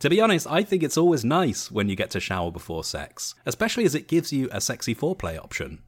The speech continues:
showering together, something just to pique your sexual appetites before you get going properly.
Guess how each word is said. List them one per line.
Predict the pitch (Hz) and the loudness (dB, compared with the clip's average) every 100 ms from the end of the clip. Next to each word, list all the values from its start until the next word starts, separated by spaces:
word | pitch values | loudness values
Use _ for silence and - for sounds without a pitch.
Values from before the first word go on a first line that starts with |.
| _ | _
showering | - 143 143 135 | -4 2 2 2
together, | 123 156 196 80 - _ | 0 0 -2 -4 -10 _
something | - 208 190 | 0 2 2
just | 160 - | 0 0
to | 127 | -4
pique | - 170 - | -2 -4 0
your | 104 | -2
sexual | - 147 - 117 | 0 -4 0 0
appetites | 151 - - 87 78 | 0 -4 -4 -4 -4
before | - - 101 | -10 -4 -2
you | 95 | 0
get | 107 98 | -4 -2
going | 104 92 | -2 -2
properly. | 85 147 - 76 62 | -4 -6 -6 -8 -10